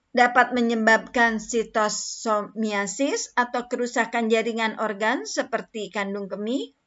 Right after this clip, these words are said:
ureter, hati, limpa, dan ginjal manusia. Clonorsis sinensis dapat menghisap darah manusia, parasit pada tubuh manusia dengan perantaraan ikan, Paragominus,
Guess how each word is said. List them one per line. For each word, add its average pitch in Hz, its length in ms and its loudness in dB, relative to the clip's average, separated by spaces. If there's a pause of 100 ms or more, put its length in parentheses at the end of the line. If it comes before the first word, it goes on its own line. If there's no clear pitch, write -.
ureter, 269 640 2
hati, 285 480 2 (160)
limpa, 262 560 2
dan 226 320 4
ginjal 320 480 4
manusia. 208 720 -2 (1200)
Clonorsis 302 640 2
sinensis 247 720 0 (640)
dapat 226 400 4
menghisap 226 560 0
darah 320 400 6
manusia, 254 800 2 (320)
parasit 233 560 4
pada 220 320 4
tubuh 226 320 -2
manusia 226 560 2
dengan 254 400 2
perantaraan 220 960 2
ikan, 277 480 2 (1900)
Paragominus, 233 1300 4